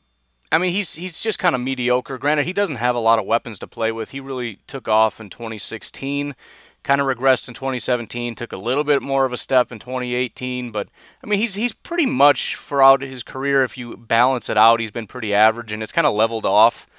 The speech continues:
since twenty sixteen, the last two years, being just kind of a mediocre kinda guy. He was ranked twenty-first overall in the N F L. Again, give the guy a little bit of help. Give him a, a running back that can stay healthy, stay on the field, and s-, have some kind of a talent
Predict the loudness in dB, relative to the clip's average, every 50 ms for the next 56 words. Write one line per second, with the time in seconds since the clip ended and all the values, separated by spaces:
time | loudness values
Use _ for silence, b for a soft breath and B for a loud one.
0 | b -14 -8 -6 -6 -6 -6 -8 -6 -6 -4 -4 -4 -4 -4 -4 -6 -6 -6 -6
1 | -6 -6 -4 -4 0 2 4 4 2 2 -2 -8 -14 -12 -12 -10 -8 -6 -4 -4
2 | -4 -4 -4 -6 -10 -12 B B B B B B B B -6 -4 -4 -2 -2 -4
3 | -6 -2 0 0 0 0 2 2 2 2 2 0 -2 -4 -6 -4 -2 0 0 -2
4 | -2 -4 -8 -6 -4 -2 -2 0 2 4 6 6 4 2 0 -4 -8 -6 -6 -6
5 | -6 -8 -8 -6 -6 -4 -4 -6 -6 -8 -8 -8 -6 -6 -6 -6 -6 -4 -2 0
6 | 2 2 2 2 0 -2 -4 -4 -4 -4 -4 -2 0 0 0 0 0 b b b
7 | b b b b _ _ _ 2 4 6 6 6 4 2 0 -2 -2 0 4 6
8 | 8 8 8 6 4 2 2 2 2 4 2 2 0 -2 -4 -6 -4 -2 0 0
9 | 0 2 2 0 0 2 2 2 2 2 0 2 4 4 4 4 2 0 -2 -4
10 | -2 -4 -6 -8 -8 -6 -4 -2 -2 0 0 -2 -2 -4 -6 -8 -4 -2 -2 -2
11 | -2 -6 -8 -8 -6 -4 -4 -4 -6 -8 -10 -12 -14 -12 -10 -10 -10 -6 -2 -2
12 | -2 -2 -2 -4 -6 -6 -6 -6 -8 -8 -6 -6 -4 -4 -6 -8 -12 -8 -2 0
13 | 0 0 0 -2 -4 -8